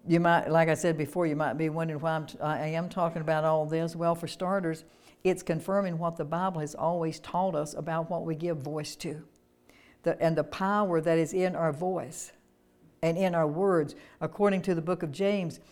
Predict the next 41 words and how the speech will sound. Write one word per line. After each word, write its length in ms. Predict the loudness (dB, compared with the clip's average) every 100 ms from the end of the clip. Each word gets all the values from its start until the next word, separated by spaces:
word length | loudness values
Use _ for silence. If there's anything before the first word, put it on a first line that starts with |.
| -14 0
we 160 | 2
don't 240 | 4 2 2
need 240 | -2 0
technology 840 | 0 0 0 0 2 2 2 0
to 100 | -2
tell 360 | 0 2 2 2
us, 260 | 0 0
saints, 300 | -4 -4 -4
the 80 | -6
importance 460 | -6 -2 -4 -2 -4
of 140 | -2
our 140 | -2 0
words. 540 | 2 2 0 -6 -12 _ _ _ _
According 320 | -2 4 4 4
to 40 |
James 360 | 2 0 0 0
three 220 | 2 4
in 100 | 2
the 60 |
Voice 280 | 2 2 2
translation, 800 | 2 -2 0 2 2 2 -4 -8 -12 -20 -6
in 100 | 0
verse 240 | 6 6 6
two 140 | 4
it 100 | 4
says, 300 | 4 4 4
"The 100 | 2
one 320 | 2 4 4
who 160 | 4 2
can 220 | 0 -4
control 440 | -2 -2 0 2 2
his 180 | -2 -6
tongue 600 | 0 4 4 4 -2 -8 -14 _ _ _ _ -20 -2
can 160 | 0 6
also 420 | 6 6 2 0
control 420 | 0 -4 0 0
the 120 | 0
rest 240 | 0 -2 -4
of 80 | -8
his 120 | -6
body." 460 | -6 -6 -8 -10